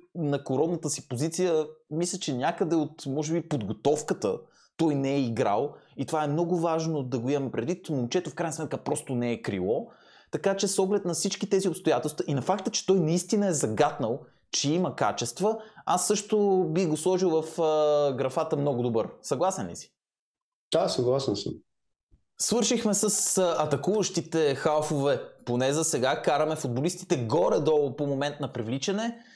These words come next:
Speaker 1: Следващия, който ще видим, е левият бек, а, Брадли Денойер.
Speaker 2: Интерес на истината, Брадли Денойер до момента е едно от разочарованията лично за мен. А, доста често оставя зоната си празна, трябва да бъде покриван от други футболисти, понякога е минаван твърде елементарно.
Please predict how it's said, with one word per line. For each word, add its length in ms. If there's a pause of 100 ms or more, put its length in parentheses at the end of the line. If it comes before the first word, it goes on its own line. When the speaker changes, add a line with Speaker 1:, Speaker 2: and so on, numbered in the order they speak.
(200)
Speaker 1:
Следващия, 560
който 240
ще 180
видим, 260 (120)
е 360
левият 380
бек, 360
а, 260
Брадли 340
Денойер. 520 (320)
Speaker 2:
Интерес 380
на 60
истината, 400
Брадли 380
Денойер 380
до 140
момента 420
е 20
едно 180
от 260
разочарованията 960
лично 300
за 120
мен. 400 (300)
А, 260 (180)
доста 400
често 760
оставя 460
зоната 400
си 300
празна, 440
трябва 200
да 80
бъде 260
покриван 400
от 120
други 220
футболисти, 720
понякога 440
е 40
минаван 420
твърде 360
елементарно. 920